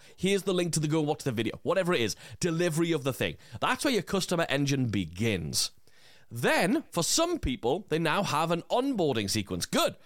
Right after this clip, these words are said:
That's what we want. The next piece of it is to have onboarding. And the point of an onboarding sequence is not to make you feel less bad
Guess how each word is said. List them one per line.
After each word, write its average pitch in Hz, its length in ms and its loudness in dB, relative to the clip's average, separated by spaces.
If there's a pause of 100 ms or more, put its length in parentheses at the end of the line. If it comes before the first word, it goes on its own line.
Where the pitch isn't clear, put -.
(160)
That's 127 120 -2
what 165 100 2
we 165 40 4
want. 165 240 0 (160)
The - 80 -2
next 147 400 0
piece 208 260 2
of 101 120 0
it 90 180 0 (260)
is 127 300 0 (160)
to 156 140 -2
have 113 340 0 (160)
onboarding. 101 640 0 (260)
And 151 220 -2 (220)
the 196 100 0
point 269 380 -2
of 285 80 0
an 247 180 0
onboarding 170 600 2
sequence 95 480 -2
is 147 240 0
not 180 500 0 (160)
to 160 120 0
make 143 340 0
you 214 200 2
feel 160 320 2
less 139 280 2
bad 92 480 0